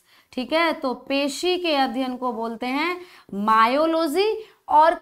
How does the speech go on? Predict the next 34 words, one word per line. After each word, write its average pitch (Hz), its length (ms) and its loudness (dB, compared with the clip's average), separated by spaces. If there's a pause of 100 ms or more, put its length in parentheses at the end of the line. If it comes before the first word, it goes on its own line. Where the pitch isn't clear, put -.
कवकों 294 420 2
के 381 120 -2
अध्ययन 262 360 0
को 262 140 -4
बोलते 214 340 -8
हैं 277 180 -6
माइकोलॉजी। 208 960 -4
बात 214 340 2
समझ 285 300 -4
में 294 100 -4
आई 294 180 0
भाई? 311 240 2 (500)
अरे 277 280 4
हाँ 262 160 2
जी 294 180 -2
या 330 140 2
ना 277 220 4
जी, 247 340 -4 (800)
बात 247 240 10
समझ 311 380 4
में 311 140 6
आ 311 120 8
गई? 370 420 6 (1800)
नेम 262 600 0
तो 285 200 6
सही 254 340 0
लिख 247 280 -2
यार, 233 540 8
आशुतोष 247 580 4
तिवारी, 247 520 2
किसको 262 360 -2
बोल 247 200 2
रहे 233 160 2
हो? 240 500 2